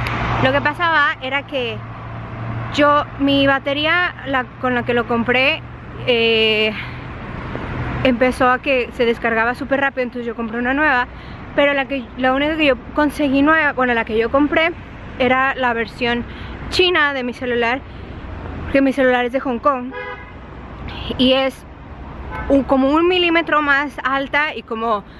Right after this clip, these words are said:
unos dos milímetros más angosta, y entonces no es la batería que era, pero yo la metí de, <laughs> no a la fuerza, pero más o menos,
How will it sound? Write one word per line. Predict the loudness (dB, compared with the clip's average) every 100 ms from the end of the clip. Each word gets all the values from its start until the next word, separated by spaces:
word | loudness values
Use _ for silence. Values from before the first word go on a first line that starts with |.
| -18 -16 -16 -2
unos | 4 6 6
dos | 4
milímetros | 2 2 2 4 4 2
más | 2 2 2 0
angosta, | 0 2 2 2 0 0 -2 -16 -16 -16 -14 -10 0
y | 2
entonces | 4 4 4 2 2 4
no | 6 6
es | 4 0
la | 0
batería | 0 0 -2
que | 0 2
era, | 2
pero | 0 -2 -4 -18 -20 -4
yo | 2
la | 2 2
metí | 0 -2 0 2 0 -2
de, | -2 -2 -2
<laughs> | -2 0 0 -2 -10 -12 -12 -12 -2 0 2 0 -2 -8 -14 -14 -2
no | 2
a | 2
la | 2 0
fuerza, | -2 -2 -6
pero | -4 -2 0 0 -2 -6
más | -4 -2
o | -2
menos, | -6